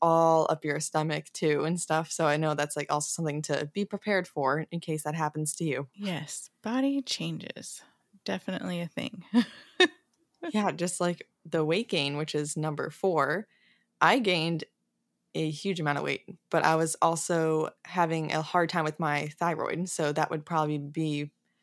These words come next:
Speaker 1: my reasoning as to why I was so tiny my whole
Speaker 2: Mm-hmm.
Speaker 1: life up until I got pregnant, 'cause when I went into my appointment, the day that I found out, and then we confirmed it with the doctor, I was, I went in at a hundred and six pounds, which was not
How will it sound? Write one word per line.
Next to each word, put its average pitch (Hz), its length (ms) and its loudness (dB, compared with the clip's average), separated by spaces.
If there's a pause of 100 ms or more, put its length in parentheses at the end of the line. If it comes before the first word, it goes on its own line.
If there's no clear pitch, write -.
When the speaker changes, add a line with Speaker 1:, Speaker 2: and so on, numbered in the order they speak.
(120)
Speaker 1:
my 190 160 6
reasoning 151 480 2
as 151 160 0
to 151 100 -6
why 151 220 2
I 156 80 2
was 156 140 -4
so 147 120 -2
tiny 151 720 -4 (280)
my 147 120 2
whole 160 200 4
Speaker 2:
Mm-hmm. - 0 -
Speaker 1:
life - 300 2
up 156 120 -2
until 147 480 2
I 151 80 0
got 160 200 0
pregnant, 147 380 -4
'cause 160 180 -4
when 160 100 -2
I 151 80 0
went 156 180 -4
into 160 220 -4
my 147 320 0 (580)
appointment, 190 400 0
the 185 60 4
day 180 160 4
that 175 200 0 (140)
I 170 180 2
found 165 240 2
out, 160 260 2 (1000)
and 170 120 0
then 156 140 0
we 151 180 -2
confirmed 156 460 0
it 127 60 2
with - 100 -4
the 160 80 0
doctor, 151 440 4
I 156 80 6
was, 156 320 2
I 165 100 4
went 170 180 2
in 156 100 0
at 147 120 0
a 160 40 -6
hundred 151 260 -2
and 156 160 -6
six 151 200 -4
pounds, 151 500 -4
which 156 180 -2
was - 320 -6
not 165 200 2